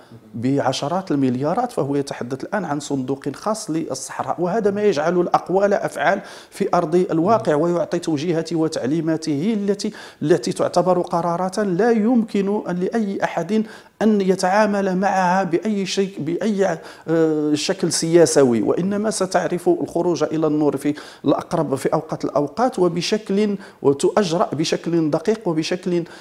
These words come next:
آه، فعال. الملك كذلك اسمح لي أن أضيف بأنه بعث برسائل بخصوص أعداء المغرب، ليس الجزائر فقط، وإنما ما قامت به، آه، السويد في معاداة المغرب وفي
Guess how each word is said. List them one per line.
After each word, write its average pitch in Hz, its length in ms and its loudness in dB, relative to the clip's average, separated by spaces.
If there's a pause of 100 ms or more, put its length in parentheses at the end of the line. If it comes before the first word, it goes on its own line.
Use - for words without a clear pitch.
(160)
آه، 156 160 2
فعال. 160 580 2
الملك 175 420 0
كذلك 156 380 0
اسمح 170 300 -4
لي 180 60 0
أن 147 160 0
أضيف 185 300 -2
بأنه 160 440 2
بعث 147 320 4
برسائل 156 640 2
بخصوص 151 540 -2
أعداء 127 280 2
المغرب، 151 300 2
ليس 311 200 -2
الجزائر 160 440 -6
فقط، - 360 -4
وإنما 175 360 0
ما 160 80 0
قامت 151 360 2
به، 131 240 0 (380)
آه، 170 180 2
السويد 220 500 4
في 175 140 2
معاداة 151 560 2
المغرب 170 480 2
وفي 151 480 0